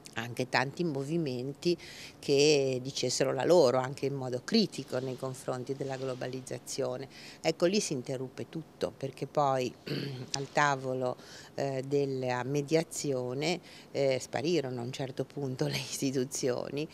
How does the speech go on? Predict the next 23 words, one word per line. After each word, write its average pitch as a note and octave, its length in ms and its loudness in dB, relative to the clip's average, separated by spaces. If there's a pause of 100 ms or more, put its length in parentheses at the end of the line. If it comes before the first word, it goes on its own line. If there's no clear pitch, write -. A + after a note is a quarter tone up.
(260)
e, D#3 360 6
eh, B2+ 540 -2
chi D3 380 -2
prese D3 380 0
la B2+ 100 -6
decisione C#3 1040 -2
non, B2 480 -6
eh, B2 640 -6
non C3 120 -6
parlava C#3 420 4
genovese, B2+ 640 -4
parlava B2+ 460 -4
romano. C3+ 600 -2 (440)
Forse C#3+ 360 2
era B2 220 -2
impossibile B2+ 640 -4
immaginare B2 1080 -6
qualcosa C3 420 -6
di C3 120 -6
diverso, C3 760 -4
ma C3 240 -4
il B2+ 120 -6
risultato C3+ 1000 -2